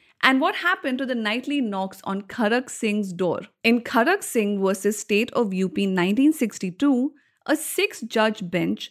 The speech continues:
held that domiciliary visits at night were unconstitutional, but upheld the rest of the regulations.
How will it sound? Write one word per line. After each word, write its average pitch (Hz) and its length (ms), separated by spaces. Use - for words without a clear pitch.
held 262 500
that 214 320
domiciliary 269 840
visits 202 580
at 185 140
night 180 460
were 240 240
unconstitutional, 262 1120
but 277 380
upheld 277 720
the 214 220
rest 202 300
of 185 120
the 175 80
regulations. - 800